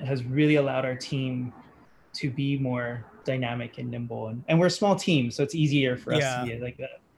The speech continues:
Speaker 1: Like, I often wonder, like, what does that look like if, you know, I'm the, the provost of a campus with twenty thousand people that we're serving, you know?
Speaker 2: Sure.
Speaker 1: Um, what is that, what is that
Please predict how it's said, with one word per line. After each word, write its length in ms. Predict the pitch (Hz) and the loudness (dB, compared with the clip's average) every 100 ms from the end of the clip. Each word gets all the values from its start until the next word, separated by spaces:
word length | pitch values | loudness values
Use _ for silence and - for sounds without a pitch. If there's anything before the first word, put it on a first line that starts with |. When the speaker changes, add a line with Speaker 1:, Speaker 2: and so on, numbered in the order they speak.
| _ _ - | _ _ -2
Speaker 1:
Like, 280 | 165 127 - - - - | 0 0 -2 -10 -6 0
I 160 | 139 - - | 2 0 0
often 320 | 139 127 131 | 0 2 2
wonder, 300 | 131 131 127 | 4 4 2
like, 180 | 120 123 | 0 -2
what 160 | 135 151 | 2 4
does 100 | 139 | 4
that 160 | 127 | 2
look 200 | 131 - | 2 0
like 280 | 131 123 123 | -2 -2 -4
if, 260 | 117 - - _ _ _ _ _ | -6 -10 -20 _ _ _ _ _
you 100 | 147 | -4
know, 360 | 123 117 123 120 - 143 | -2 -2 -6 -10 -10 -6
I'm 420 | 123 127 127 123 | -4 -2 -4 -4
the, 380 | 120 120 120 120 _ _ _ _ _ - | -2 -2 -4 -8 _ _ _ _ _ -6
the 80 | 127 | -6
provost 600 | - 135 127 120 113 135 | -2 -2 0 -2 -4 -8
of 100 | 123 | -8
a 40 | |
campus 440 | 120 120 113 113 123 | -8 -10 -10 -12 -12
with 100 | 123 | -12
twenty 240 | 127 120 | -10 -10
thousand 480 | 113 113 117 107 - _ - - - - - - - - | -8 -8 -8 -8 -10 _ -16 -14 -16 -16 -16 -18 -20 -6
people 240 | 143 - 117 | -6 -4 -6
that 120 | 117 | -6
we're 100 | 120 | -10
serving, 420 | - 113 110 131 | -10 -10 -10 -8
you 80 | 127 | -8
know? 160 | 123 | -4
Speaker 2:
Sure. 400 | 135 - 131 123 123 | -2 -2 -2 -2 -6
Speaker 1:
Um, 380 | 117 117 120 123 _ _ _ _ _ - | -8 -8 -10 -12 _ _ _ _ _ -2
what 140 | 127 | -2
is 140 | 127 | -2
that, 360 | 123 117 117 - _ _ _ _ _ _ - | -2 -2 -2 -6 _ _ _ _ _ _ -2
what 160 | 143 147 | 2 4
is 160 | 139 | 4
that 440 | 135 127 123 123 | 4 4 4 0